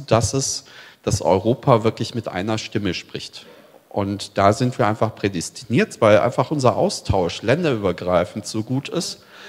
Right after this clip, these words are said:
und wir hier, ja, viel, ähm, ja, äh, aus, mit unserer Denkweise einfach dann uns einbringen können.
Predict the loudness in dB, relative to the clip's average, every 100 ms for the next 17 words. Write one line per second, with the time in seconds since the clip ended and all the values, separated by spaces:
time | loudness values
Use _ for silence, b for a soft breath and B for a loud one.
0 | B B B _ 0 0 -2 -2 2 2
1 | 2 4 4 2 -4 -18 -4 0 2 0
2 | -10 -20 -16 -8 -2 2 2 0 -6 B
3 | B B B 0 2 2 2 -2 -4 -8
4 | -8 -2 -2 -2 -10 -20 -20 _ -6 -6
5 | -14 -20 -20 -20 -20 _ -20 -20 _ _
6 | _ _ _ -12 -12 -8 -2 -2 -2 -6
7 | -8 -6 -4 -4 -4 -6 -2 0 2 2
8 | 0 0 2 2 0 -2 -4 -6 -6 -4
9 | -4 -6 -8 -6 -6 -6 -8 -8 -8 -6
10 | -6